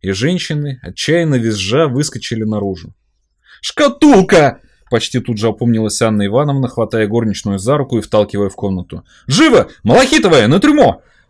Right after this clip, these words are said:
Отчаянно всплеснув руками, девушка остановилась было в дверях, но сильный толчок в спину бросил ее вглубь комнаты. «Живо, дрянь!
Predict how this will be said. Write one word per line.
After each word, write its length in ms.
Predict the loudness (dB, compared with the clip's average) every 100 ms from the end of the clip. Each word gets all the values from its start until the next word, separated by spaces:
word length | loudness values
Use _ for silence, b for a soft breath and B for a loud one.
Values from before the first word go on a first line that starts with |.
| b _ _ _
Отчаянно 500 | _ -14 -4 -2 0
всплеснув 500 | -2 -4 -8 -2 -2
руками, 380 | -2 -2 -2 0
девушка 420 | 0 0 0 0
остановилась 540 | -4 0 -2 0 -2 -2
было 240 | 0 2
в 40 | 0
дверях, 500 | -2 0 0 -2 -2
но 120 | -4
сильный 480 | -4 -6 -4 -4 -4
толчок 460 | -6 -8 -6 -8
в 60 | -8
спину 360 | -10 -4 -2
бросил 460 | -2 0 -2 -2 -4
ее 180 | -2 -4
вглубь 300 | -4 -8 -8
комнаты. 560 | -6 -4 -4 -8 -18 -20 _ _ _
«Живо, 440 | -4 0 4 4
дрянь! 420 | 4 4 4 2